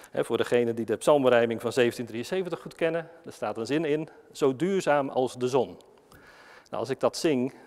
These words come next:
dan denk ik soms natuurlijk alsno-, alsnog aan zonnecellen, maar dat mag natuurlijk helemaal niet. Want het wordt helemaal niet zo bedoeld. Hè, "Zo duurzaam als de zon",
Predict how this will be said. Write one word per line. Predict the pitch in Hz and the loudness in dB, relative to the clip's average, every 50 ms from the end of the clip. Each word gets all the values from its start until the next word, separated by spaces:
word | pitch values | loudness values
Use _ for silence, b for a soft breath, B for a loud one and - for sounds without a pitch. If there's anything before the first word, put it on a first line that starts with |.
| B B B _ - | B B B _ -12
dan | - 113 110 110 | -10 -10 -6 -4
denk | 120 123 104 120 | -6 -6 -6 -6
ik | 117 - | -10 -8
soms | - 120 110 107 - | -6 -8 -8 -8 -10
natuurlijk | 123 110 - 139 - | -14 -10 -10 -8 -6
alsno-, | 123 113 - - 113 143 160 | -6 -8 -8 -4 -4 -4 -2
alsnog | - 143 117 - - 143 123 120 - | 0 -2 -4 0 -2 -2 -2 -2 -6
aan | 131 117 110 | -6 -4 -2
zonnecellen, | 127 143 135 120 - - 113 104 113 | 0 0 0 0 -2 -2 -4 -4 -2
maar | 117 120 | -4 -4
dat | 117 113 - | -6 -6 -4
mag | - 147 - | -6 -6 -6
natuurlijk | - 117 - 117 - 107 | -4 -8 -8 -6 -6 -8
helemaal | 98 98 92 | -10 -10 -14
niet. | 123 156 - _ _ B B B B B B B B | -14 -16 -16 _ _ B B B B B B B B
Want | - 117 | -6 -6
het | 135 | -2
wordt | 135 147 - | -2 0 0
helemaal | 147 131 123 113 | 2 0 2 0
niet | 113 123 117 | -2 -2 -2
zo | - 143 | -4 -4
bedoeld. | 135 170 190 170 101 - - - - - B B B B B B B | -4 0 -2 -2 -2 -2 -10 -20 -20 -20 B B B B B B B
Hè, | B 135 151 | B -4 -2
"Zo | 151 143 135 131 | 0 2 0 2
duurzaam | 127 175 202 202 180 170 135 135 135 | 2 4 4 4 4 4 2 2 2
als | - 135 135 - - | 2 0 0 0 -2
de | - | -6
zon", | 127 - 190 180 135 127 143 156 | -2 2 2 2 2 2 -2 -6